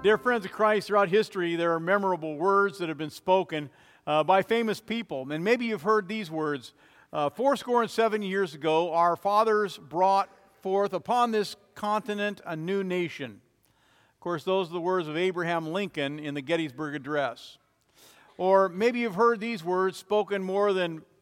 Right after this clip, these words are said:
two thousand years ago, "Vi-, Veni, Vidi, Vinci," which means, and that's Latin for "I came, I saw, I conquered."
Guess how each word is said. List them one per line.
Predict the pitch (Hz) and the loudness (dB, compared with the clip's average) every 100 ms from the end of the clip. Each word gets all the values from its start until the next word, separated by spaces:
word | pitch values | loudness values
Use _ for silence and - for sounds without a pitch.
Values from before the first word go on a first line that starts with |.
| _ | _
two | 233 220 | -8 0
thousand | 233 269 233 190 | 4 4 2 -2
years | 165 165 139 | -6 -6 -6
ago, | 139 139 147 185 - _ _ _ _ _ _ _ _ _ _ _ _ _ _ - | -2 0 0 -4 -12 _ _ _ _ _ _ _ _ _ _ _ _ _ _ -16
"Vi-, | 135 202 - - | -12 -12 -14 -20
Veni, | 139 202 269 254 | -4 0 0 -2
Vidi, | 226 240 233 185 151 - | -4 -4 -6 -8 -12 -16
Vinci," | 151 233 233 - 151 104 _ _ _ _ _ _ _ _ | -10 -8 -8 -8 -12 -14 _ _ _ _ _ _ _ _
which | 165 170 | -8 -6
means, | 175 196 196 180 - - | -4 -2 -2 -4 -10 -16
and | 196 | -4
that's | 180 180 180 | -2 0 2
Latin | 208 220 180 175 175 165 | 2 4 0 -6 -12 -10
for | 175 170 160 147 - _ _ _ | -2 2 2 0 -8 _ _ _
"I | - 165 170 156 135 _ _ _ _ _ | -2 2 2 0 -8 _ _ _ _ _
came, | - 208 220 226 175 | -4 0 0 -2 -2
I | 160 | -4
saw, | 165 - 202 202 202 - | -4 0 2 4 4 2
I | 160 | -4
conquered." | 156 - 196 180 131 95 | -4 0 0 0 -8 -12